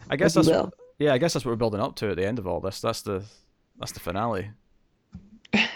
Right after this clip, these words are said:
Speaker 1: Oh, did the movie come
Speaker 2: Well,
Speaker 1: bef-
Speaker 2: I mean, eh, I think it would be a good Screams.
Speaker 1: A good Screams?
Speaker 2: Screams After Midnight.
Speaker 1: No, it has to be us. We've done the whole show.
Speaker 2: All right. Well, I'm, I don't know if it has to,
Speaker 1: I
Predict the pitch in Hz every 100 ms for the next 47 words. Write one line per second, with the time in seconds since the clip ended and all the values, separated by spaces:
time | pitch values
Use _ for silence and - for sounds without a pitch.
0 | - 190 - _ _ _ _ _ _ 175
1 | 156 - 190 240 294 - 302 427 294 311
2 | 311 277 - - 226 - - 311 392 247
3 | 208 190 175 - - - 151 202 151 165
4 | - _ _ _ _ _ _ _ _ _
5 | _ 123 147 - 127 247 330 185 185 185
6 | - 170 180 185 - - _ _ _ _
7 | - _ _ _ _ _ _ _ 247 110
8 | 170 220 - 82 71 - - - - _
9 | _ - 262 254 175 123 - 233 247 330
10 | 226 - _ _ 226 - - - 208 233
11 | - _ _ _ _ _ _ _ _ _
12 | _ - - 381 285 190 175 - 196 -
13 | - -